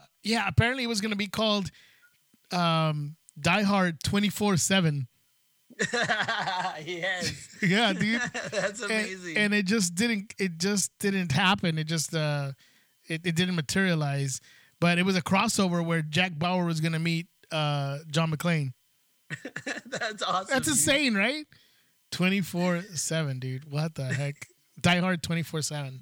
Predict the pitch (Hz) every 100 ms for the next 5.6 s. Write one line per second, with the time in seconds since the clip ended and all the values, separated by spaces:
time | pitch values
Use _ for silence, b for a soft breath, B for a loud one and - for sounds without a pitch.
0 | 160 - 139 127 127 117 - - 120 127
1 | 123 135 - 233 202 165 131 - - 202
2 | - 226 254 214 190 196 190 185 190 180
3 | 165 160 147 165 139 - 160 151 156 143
4 | 131 151 143 147 143 - 143 139 135 127
5 | b b b _ 143 135